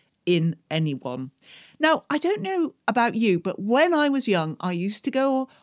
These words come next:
on holiday with the family and I would have a puzzle book. And in those puzzle books would be,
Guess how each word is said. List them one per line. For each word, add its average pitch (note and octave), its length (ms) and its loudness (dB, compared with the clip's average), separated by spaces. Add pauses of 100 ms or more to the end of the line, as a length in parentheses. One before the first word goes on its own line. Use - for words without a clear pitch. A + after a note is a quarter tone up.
(100)
on A#3 180 2
holiday E3 720 -2 (460)
with A3 220 2
the A3 60 -4
family D#3+ 540 0
and E3+ 140 0
I E3+ 140 0
would F#3+ 160 0
have E3+ 180 -6
a F#3 60 -2
puzzle A3+ 400 0
book. C3+ 380 -6 (380)
And G#3 140 4
in D4+ 140 4
those C4+ 180 2
puzzle B3 300 -4
books - 360 -8
would G#3+ 220 -4
be, A#3+ 320 0